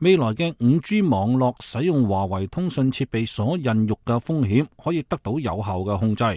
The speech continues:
該個中心表示，由中心負責人牽頭嘅華為網絡安全評估監督委員會去年已經係發布咗評估報告，對華為通訊設備提出咗工程與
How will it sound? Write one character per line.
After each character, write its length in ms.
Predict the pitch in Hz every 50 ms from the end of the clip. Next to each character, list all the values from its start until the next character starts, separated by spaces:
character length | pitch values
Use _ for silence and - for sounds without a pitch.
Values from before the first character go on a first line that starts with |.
| - - _ _ _ - - _ _ _ - _
該 160 | - 139 139
個 100 | 123 123
中 180 | 113 - 139 135
心 200 | - 151 143 131
表 180 | - 104 127
示， 260 | 135 - 135 104 80 - _ _ _ _ _ _ _ _
由 200 | 127 123 127 135
中 240 | 135 - 233 240 220
心 160 | - 247 240
負 240 | - - 143 131 131
責 160 | 165 165 127
人 180 | 123 107 110 120
牽 280 | - - 214 233 220 208
頭 220 | - - 98 101
嘅 260 | - 147 147 143 123
華 160 | 110 107 107
為 220 | 107 107 107 110 107
網 240 | 104 104 104 123 160
絡 160 | 147 147 - _
安 200 | - 185 190 196
全 240 | 180 - - 196 202
評 280 | 196 - - 196 - -
估 200 | - 123 165 175 -
監 160 | 196 185 185
督 160 | 175 196 - _
委 200 | 214 202 98 120
員 240 | 170 175 107 71 71
會 340 | 73 80 82 101 143 165 - - - - - _ _
去 160 | - 208 208 185 131
年 160 | 110 90 85
已 120 | 87 - -
經 180 | - 233 220
係 260 | - - 139 127 127
發 160 | 123 - 143 127
布 160 | - 139 127
咗 220 | - 120 160 170
評 220 | - - 92 85 82
估 200 | - - 143 151
報 160 | - 123 107
告， 320 | - - 123 110 82 71 - - _ _ _ _ _
對 160 | _ 196 202 202
華 260 | 165 117 113 117 117
為 200 | 117 117 120 123
通 240 | - - 214 226 220
訊 240 | - - 165 156 147
設 120 | - - 156
備 220 | - 131 127 127
提 220 | - - - 175
出 100 | - - 175
咗 220 | - 127 143 160 -
工 240 | - 202 202 202 190
程 320 | - - 98 98 101 104
與 180 | 104 - 160